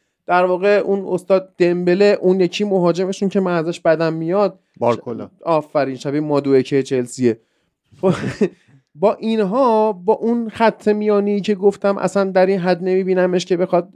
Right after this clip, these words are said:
Speaker 1: عرض اندام بکنه، امسال شاید به خاطر اینکه یه مقدار چون می‌گم نیمار و مسی هم به خصوص نیستن، یه مقدار حس می‌کنم حریفا دست کم بگیرن پاریس سن ژرمن رو به نسبت سال‌های پیش.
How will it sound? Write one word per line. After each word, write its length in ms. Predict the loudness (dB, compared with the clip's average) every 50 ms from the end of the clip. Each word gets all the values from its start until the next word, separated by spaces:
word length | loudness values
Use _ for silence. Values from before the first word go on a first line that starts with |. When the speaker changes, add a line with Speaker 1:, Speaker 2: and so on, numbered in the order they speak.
| -14 -6
Speaker 1:
عرض 280 | -2 0 0 0 0 -2
اندام 420 | -4 -4 -2 -2 0 0 0 0
بکنه، 520 | -2 -2 -2 0 0 2 4 4 2 2 0 -4 _ _ _ _ _ _ _ _ _ -2
امسال 600 | 0 0 0 0 -2 0 2 2 2 2 -2 -8
شاید 300 | -8 -4 -2 -2 -2 -2 -4 -10 _ _ _ -6
به 80 | -4
خاطر 320 | -2 -2 0 2 2 2 2
اینکه 440 | 2 0 0 0 2 2 2 2 2
یه 120 | 0 0 0
مقدار 540 | 0 -2 -4 -4 -4 -2 0 0 0 -2 _ _ _ _ _ _ _ _ _ -4
چون 120 | -2 -2 0
می‌گم 220 | 2 2 0 0
نیمار 480 | 2 2 2 2 2 2 2 2 2 2
و 60 | 2
مسی 380 | 2 0 0 -2 -2 -2 -2 0
هم 140 | 0 2
به 80 | 2 0
خصوص 440 | -2 -2 -4 -8 -6 -8 -10 -8 -6
نیستن، 540 | -4 -4 -4 -6 -4 -2 0 2 2 0 -2 _ _ _ _ _ _ _ _ _ _ _ _ _ _ _ _ _ _ _ _ _ _ _ _ 0
یه 140 | 0 2 2
مقدار 480 | 2 -2 0 2 4 4 4 4 2
حس 180 | 0 -2 -2 -4
می‌کنم 260 | -2 2 2 2 0
حریفا 840 | 0 -2 0 0 2 0 -2 -4 -2 -2 0 2 4 4 4 2 0
دست 440 | 0 0 0 0 0 -2 -4 -2 -2
کم 460 | -2 -2 -2 0 2 2 2 2 2
بگیرن 440 | 2 0 0 0 -2 -2 -2 -2 -4
پاریس 340 | -2 2 2 2 2 2
سن 160 | 0 -4 -4 -2
ژرمن 340 | 0 0 2 2 2 2
رو 80 | 0 0
به 200 | 0 0 0 0
نسبت 420 | 0 0 -4 -4 -4 -6 -6 -6
سال‌های 520 | -8 -4 0 0 2 2 2 2 0 0 0
پیش. 320 | 0 -2 -4 -4 -4 -8